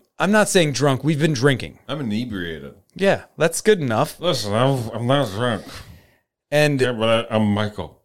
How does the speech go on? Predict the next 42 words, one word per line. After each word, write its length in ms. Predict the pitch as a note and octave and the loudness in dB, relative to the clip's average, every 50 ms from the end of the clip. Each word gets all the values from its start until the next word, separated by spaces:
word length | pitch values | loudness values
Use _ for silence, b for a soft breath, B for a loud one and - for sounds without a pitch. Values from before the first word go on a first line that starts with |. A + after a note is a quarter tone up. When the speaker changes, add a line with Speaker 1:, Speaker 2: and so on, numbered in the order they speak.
| _ - | _ 0
Speaker 1:
I 160 | B2+ C3+ C#3+ | 2 2 2
know 320 | C#3+ C#3+ D3 D3+ E3 F3+ | 2 4 4 6 6 4
for 240 | F3 - - E3+ D#3 | 4 2 2 2 2
a 40 | C3+ | 2
fact 460 | - - - D3+ D3+ E3+ F3+ - - - - | 2 2 2 4 4 4 0 -4 -6 -6 0
I've 180 | C3+ C#3 D3+ D3 | 2 2 2 2
had 280 | D3 D#3+ D#3+ D3+ C3+ C3 | 4 4 4 4 4 4
this 200 | C#3+ C#3 C3+ - | 2 2 2 0
bat 500 | B2+ G#2+ G2 G2+ C3 C3+ C#3 C#3 - - | -6 -8 -2 2 2 2 2 2 -2 -6
quarter 420 | - - C3+ C3 A#2+ A2+ A2+ A2+ | -2 0 2 2 2 2 0 0
in 100 | A2+ A2 | 0 -2
my 160 | G#2 F#2 G2+ | -2 -4 -4
hand. 420 | G2+ G#2 A2+ F#2+ E2 D#2 D2 - - - | -2 -2 -4 -4 -6 -8 -12 -12 -10 -8
Speaker 2:
Okay. 300 | A2+ A2 A2 F#2+ D#2 - - - _ _ _ _ _ _ _ _ _ _ _ _ _ _ _ _ _ _ _ _ G2 F2+ | -6 -4 -4 -4 -4 -6 -10 -20 _ _ _ _ _ _ _ _ _ _ _ _ _ _ _ _ _ _ _ _ -18 -12
Besides 480 | G2 G2 - - A#2 A2 G2+ F2+ - | -12 -10 -6 -4 -2 -2 -4 -4 -8
that, 340 | E2+ F2 E2+ D#2+ D2+ - - _ _ _ _ _ - | -10 -8 -8 -8 -10 -12 -16 _ _ _ _ _ -12
I, 200 | G2+ G2 - F#2+ | -10 -6 -4 -2
I 20 | F#2+ | 0
believe 340 | E2+ F#2 F2+ F2+ E2+ D#2 D2 | 0 2 0 0 -2 -2 -4
you. 220 | C#2+ D2 D#2 E2 - _ _ _ _ | -8 -10 -10 -12 -16 _ _ _ _
Sure. 340 | - - F2+ D2+ C#2 C#2+ - _ _ | -12 -10 -8 -8 -10 -12 -16 _ _
Why 120 | - D#2+ C3 | -8 -2 0
Speaker 1:
And 200 | C3 C3+ C3+ B2+ | 0 2 2 0
Speaker 2:
not? 100 | A#2+ B2+ | 0 -2
Speaker 1:
it's 300 | C3 C3 - - - - | -4 -4 -4 -4 -4 -4
two 240 | - - D#3 D#3+ | -2 0 0 2
dollars. 580 | D#3 C3+ G#2 G#2 C3 D#3+ F3 F#3+ G3 - - - | 2 2 2 2 0 0 -2 -4 -6 -8 -6 -6
Speaker 2:
Let's 160 | G2 F#2 - | -6 -6 -4
not 160 | F#2+ F2 - | -6 -8 -6
talk 180 | - F2+ E2 D#2 | -6 -8 -8 -8
about 220 | D#2 C#2+ D2 C#2+ | -8 -10 -12 -12
the 80 | - D2+ | -12 -12
bat 340 | C#2+ D#2 D#2 D2+ - - _ _ _ _ _ _ | -8 -8 -8 -8 -8 -12 _ _ _ _ _ _
Speaker 1:
It's 120 | - B2 - - | -12 -8 -6 -4
Speaker 2:
quarter 100 | - - D#3 | -2 0 0
Speaker 1:
two 40 | D3 | 2
bucks. 340 | B2+ C3+ A#2+ G2+ E2 D#2 D2+ | 2 2 2 0 -2 -6 -10
Speaker 2:
anymore. 240 | D2 D2 D2 C#2+ C2+ | -10 -10 -12 -12 -10
Nobody 260 | C2+ F2+ G2+ G#2 G#2 | -8 -6 -4 -4 -4
cares. 480 | G2+ - - G#2 F2+ E2+ D#2 D2 - - - | -6 -6 -6 -6 -4 -4 -6 -8 -12 -10 -6
I 60 | G2+ A2+ | -2 -2
don't, 260 | A#2+ A2+ - - | -2 -2 -6 -12